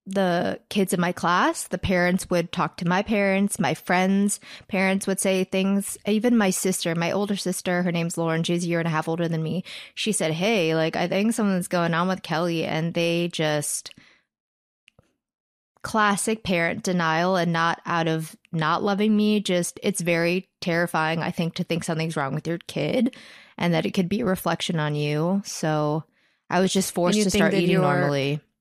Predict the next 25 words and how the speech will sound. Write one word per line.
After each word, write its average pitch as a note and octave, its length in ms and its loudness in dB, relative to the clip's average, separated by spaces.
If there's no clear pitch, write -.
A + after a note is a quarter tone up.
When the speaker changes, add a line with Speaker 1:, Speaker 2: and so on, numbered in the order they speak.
Speaker 2:
Yeah, F3+ 240 -6
I'm F3 100 -8
sorry E3+ 240 -4
to F3 80 -6
cut E3 120 -6
you F3 80 -6
off. D#3+ 280 -4
And E3 160 -6
you, E3 260 -6
th-, - 40 -12
like, D#3+ 280 -8
as D#3+ 160 -4
a D3+ 80 -2
parent, E3+ 480 -2
when E3 220 -2
you D#3+ 240 -2
hear E3+ 280 -4
that D#3+ 120 -4
something D#3+ 260 -6
is D#3 200 -4
wrong D#3+ 280 -2
with D#3+ 120 -2
your E3 120 -2
child, F3+ 600 -2
kinda, C4+ 480 0